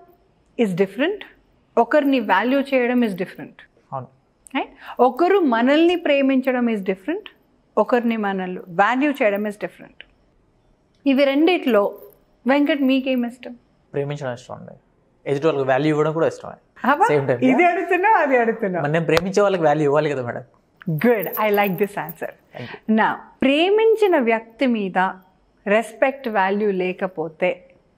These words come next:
Speaker 1: ప్లీజ్ ప్రేమించకండి, వద్దు.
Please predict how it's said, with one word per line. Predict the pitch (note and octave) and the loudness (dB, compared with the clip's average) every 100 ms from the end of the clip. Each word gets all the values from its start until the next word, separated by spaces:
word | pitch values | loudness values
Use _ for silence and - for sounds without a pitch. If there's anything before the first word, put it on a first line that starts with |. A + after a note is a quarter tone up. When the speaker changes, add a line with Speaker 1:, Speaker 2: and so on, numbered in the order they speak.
| _ _ _ - | _ _ _ -2
Speaker 1:
ప్లీజ్ | A#3+ B3+ - - | 2 2 -2 -6
ప్రేమించకండి, | F3+ F#3 F#3 F3+ D#3+ D#3 - _ _ _ _ _ _ _ _ _ _ _ - | -2 -2 -4 -8 -10 -12 -16 _ _ _ _ _ _ _ _ _ _ _ -4
వద్దు. | F#3 E3 | -4 -4